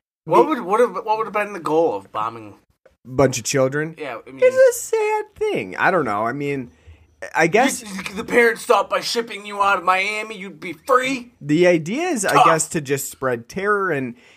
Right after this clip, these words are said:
Speaker 2: you know, there are some, um, you know, I, I watched a good documentary on Netflix about the spread of, uh, like, a cult from England and stuff like that, that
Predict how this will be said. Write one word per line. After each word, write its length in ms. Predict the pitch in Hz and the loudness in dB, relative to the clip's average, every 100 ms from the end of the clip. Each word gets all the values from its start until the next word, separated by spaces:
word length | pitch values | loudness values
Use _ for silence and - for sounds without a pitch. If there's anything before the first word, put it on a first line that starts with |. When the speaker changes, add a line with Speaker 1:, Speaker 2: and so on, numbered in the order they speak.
| - | -2
Speaker 2:
you 80 | 220 | 2
know, 100 | 220 | 4
there 140 | 233 | 4
are 160 | 254 202 | 4 2
some, 480 | - 185 170 156 151 131 | 2 4 4 0 -4 -2
um, 560 | 127 120 110 110 127 | 0 2 0 -4 -6
you 60 | 127 | 2
know, 240 | 135 127 | 4 4
I, 120 | 123 135 | 4 4
I 40 | |
watched 260 | 139 127 135 | 4 2 0
a 40 | |
good 140 | 123 113 | 0 4
documentary 960 | 110 110 113 110 117 113 110 104 90 | 4 4 -2 0 2 4 2 0 -2
on 260 | 107 104 104 | 0 0 2
Netflix 440 | 117 - 113 - | 0 0 -2 -2
about 400 | 110 107 98 - - - - - | 0 2 2 0 -10 -20 -20 -12
the 100 | 120 | -8
spread 420 | - - 120 110 | -4 2 4 4
of, 240 | 110 101 110 | 2 0 2
uh, 320 | 101 92 90 | 4 4 2
like, 200 | 92 110 | -2 -4
a 20 | - | -6
cult 300 | - 117 - | 2 2 2
from 200 | - 107 - | -4 -4 -4
England 480 | 120 110 101 98 | -4 -2 -2 -2
and 160 | 101 101 | -4 -6
stuff 220 | - 113 | -6 -4
like 100 | 104 | -4
that, 240 | - 104 98 | 0 0 2
that 220 | 101 | -2